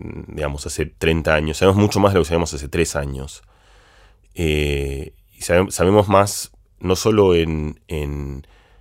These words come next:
en, en conocimiento académico, sino en conocimiento práctico. Y podemos hacer un montón de cosas, que ahora vamos a charlarlas, que hace treinta años eran inviables.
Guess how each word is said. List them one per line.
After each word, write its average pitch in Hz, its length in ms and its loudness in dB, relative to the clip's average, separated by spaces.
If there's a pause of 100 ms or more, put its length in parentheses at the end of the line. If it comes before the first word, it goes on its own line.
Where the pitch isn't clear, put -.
(440)
en, 85 320 -16
en 85 140 -6
conocimiento 92 400 0
académico, 95 340 2
sino 85 120 -4
en 78 60 -2
conocimiento 80 400 -2
práctico. 76 440 -2
Y 69 40 -6
podemos 82 260 -4
hacer 78 160 -6
un 76 60 -4
montón 76 420 0
de 90 100 -4
cosas, 92 480 -4
que - 140 -14
ahora 73 180 -4
vamos 78 260 -8
a 78 60 -16
charlarlas, 90 400 -4
que - 100 -12
hace 80 140 -12
treinta 80 320 -4
años 80 220 -4
eran 78 160 -6
inviables. 80 720 -4